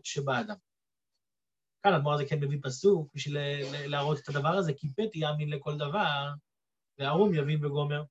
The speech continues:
זאת אומרת, מה זה פתי יאמין? הפירוש הפשוט זה שמי שהולך פתי,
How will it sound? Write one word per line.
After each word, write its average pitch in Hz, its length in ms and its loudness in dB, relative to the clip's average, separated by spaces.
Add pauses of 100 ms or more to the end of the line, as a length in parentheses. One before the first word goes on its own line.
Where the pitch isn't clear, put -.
(160)
זאת - 120 -18
אומרת, 170 240 2
מה 208 100 2
זה 190 180 2
פתי 180 200 -4
יאמין? 156 680 -2 (600)
הפירוש - 400 -2
הפשוט 151 400 -2
זה 147 480 -2
שמי 143 200 -2
שהולך 160 360 0
פתי, 220 400 -2